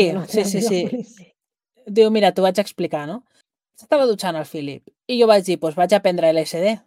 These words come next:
Speaker 2: no? Mentre s'està dutxant fent feina. Vaig prendre moltíssim L S D i de cop veig un monstre al lavabo, no? I a aquest monstre li surten com serps de la boca i tal.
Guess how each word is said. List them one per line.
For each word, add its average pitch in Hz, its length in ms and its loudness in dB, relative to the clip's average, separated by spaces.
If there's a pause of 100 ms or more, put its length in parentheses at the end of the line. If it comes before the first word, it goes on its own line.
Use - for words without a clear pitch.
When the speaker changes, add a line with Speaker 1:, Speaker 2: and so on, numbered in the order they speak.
(160)
Speaker 2:
no? 185 200 -8
Mentre 170 260 -6
s'està 175 300 -2
dutxant 196 320 -2
fent 170 180 -4
feina. 185 360 0 (720)
Vaig 202 260 -2
prendre 240 240 2
moltíssim 233 720 -2
L 240 160 2
S 254 160 -2
D 269 140 -2 (1300)
i 285 120 0
de 302 140 6
cop 302 340 6 (400)
veig 254 260 2
un 302 140 4
monstre 277 480 -2
al 302 80 0
lavabo, 190 500 -2
no? 226 120 -12 (640)
I 226 60 -2
a 226 60 -6
aquest 302 180 -2
monstre 320 540 -4 (140)
li 220 180 -8
surten 262 420 -8
com 208 220 -8
serps - 580 -6
de 170 140 -6
la 165 120 -2
boca 175 340 -6
i 160 40 -8
tal. 143 360 -10